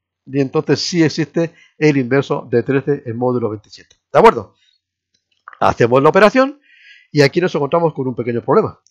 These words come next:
Si ciframos la N a través de Alicia, Alicia busca la N, y la N se cifra como C, hasta ahí está todo bien, ¿de acuerdo? Luego tiene que hacer la operación de cerrar candado, eh, Bernardo, Bernardo recibe la C, busca la C,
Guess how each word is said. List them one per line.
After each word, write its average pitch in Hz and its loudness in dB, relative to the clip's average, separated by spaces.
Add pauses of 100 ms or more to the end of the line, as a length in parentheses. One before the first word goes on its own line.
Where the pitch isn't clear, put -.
(340)
Si - -6
ciframos 143 2
la 139 8
N 240 -4 (160)
a 120 -2
través 120 2
de 123 2
Alicia, 190 0
Alicia 123 -4
busca 127 -6
la 123 6
N, 202 -4
y 123 -14
la 113 -6
N 123 -10
se 120 -20
cifra 120 -8
como 117 -6
C, 254 -4 (140)
hasta 110 -16
ahí 107 -8
está 104 -8
todo 113 -4
bien, 214 -2 (180)
¿de 117 -12
acuerdo? 175 -6 (320)
Luego 135 2
tiene 135 -2
que 123 -2
hacer 131 -2
la 131 4
operación 120 -2
de 120 -4
cerrar 120 -2
candado, 120 2
eh, 113 -12
Bernardo, 180 -2 (240)
Bernardo 131 0
recibe 113 -4
la 107 0
C, 233 -2 (100)
busca 120 -6
la 104 0
C, 180 -2